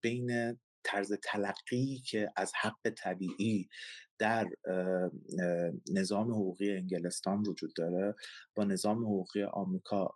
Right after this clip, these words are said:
وجود داره که یک نمونهش همین موردیه که من اشاره کردم، اینکه انسان به عنوان انسان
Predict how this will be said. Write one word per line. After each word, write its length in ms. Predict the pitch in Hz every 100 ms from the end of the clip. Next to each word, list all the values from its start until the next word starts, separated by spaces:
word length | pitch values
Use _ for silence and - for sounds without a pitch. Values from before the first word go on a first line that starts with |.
| _
وجود 280 | 95 95 123
داره 320 | 120 98 92
که 160 | 92 101
یک 200 | 98 117
نمونهش 480 | 117 104 95 104 -
همین 240 | 110 110
موردیه 360 | 104 92 98 107
که 140 | 107
من 200 | 98 87 82
اشاره 340 | 87 85 87
کردم، 520 | 85 82 80 87 80 -
اینکه 380 | 107 110 117 -
انسان 560 | 98 95 - - 104 110
به 80 | 107
عنوان 380 | 95 92 90 90 -
انسان 680 | 90 90 - 101 98 110